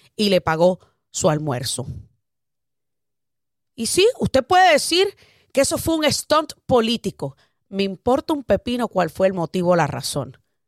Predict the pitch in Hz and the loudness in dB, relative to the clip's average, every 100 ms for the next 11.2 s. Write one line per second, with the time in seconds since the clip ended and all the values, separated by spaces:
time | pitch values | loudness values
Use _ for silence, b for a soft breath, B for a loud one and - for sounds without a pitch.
0 | _ _ _ _ _ _ _ _ _ _ | _ _ _ _ _ _ _ _ _ _
1 | _ - 190 180 175 165 165 180 180 233 | _ 0 4 4 2 0 0 0 0 -2
2 | 262 220 - 143 - _ _ _ _ _ | -4 -4 -6 -12 -14 _ _ _ _ _
3 | _ - 156 214 220 208 180 147 - 170 | _ -4 0 2 2 2 0 -2 0 2
4 | 196 190 190 165 147 143 - _ _ - | 2 0 -4 -4 -6 -12 -18 _ _ -2
5 | 160 151 165 147 220 240 - _ _ _ | -2 0 -4 -4 -4 -4 -8 _ _ _
6 | _ - 226 240 226 143 143 135 _ _ | _ -6 -2 0 0 -2 -4 -6 _ _
7 | 160 151 143 127 123 120 _ _ _ _ | -6 -6 -6 -8 -10 -12 _ _ _ _
8 | _ _ _ _ _ _ _ _ _ 185 | _ _ _ _ _ _ _ _ _ -2
9 | 175 208 226 - 175 160 190 190 - - | 2 2 0 -2 -4 -2 -2 0 -2 -6
10 | 214 214 - 196 196 - 196 196 165 151 | -6 -4 -2 0 -2 -4 -2 -2 -2 -4
11 | 131 135 | -6 -8